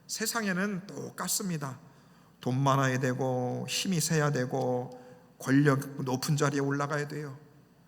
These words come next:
그리고 사기도 쳐야 되고 적당히 거짓말도 해야 됩니다. 그리고 조금 있는 척도 해야 돼요.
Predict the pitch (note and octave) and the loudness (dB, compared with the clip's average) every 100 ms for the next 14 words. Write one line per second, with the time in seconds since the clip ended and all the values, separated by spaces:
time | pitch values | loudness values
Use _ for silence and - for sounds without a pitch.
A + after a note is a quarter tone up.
0 | _ _ _ A#2+ B2+ - - G3+ F#3 F3 | _ _ _ -6 -2 0 0 0 0 0
1 | - E3 D#3 D3+ D3+ - C3 D3+ D#3 D3+ | 2 2 2 2 2 2 0 0 0 0
2 | - E3+ D#3+ D3 D3 D3+ D#3 D3 C3+ B2+ | 0 2 2 2 2 0 0 -2 -4 -8
3 | G#2+ - - - _ _ _ _ _ D3 | -12 -18 -20 -20 _ _ _ _ _ 2
4 | D3+ A#3+ - - - C#4+ C#4+ C#4 - - | 4 4 2 -12 -4 -2 -2 -12 -6 -4
5 | B3 B3 A#3 - - A#3 G3+ A3 F3+ B2+ | 0 -2 0 -2 0 0 4 4 4 -2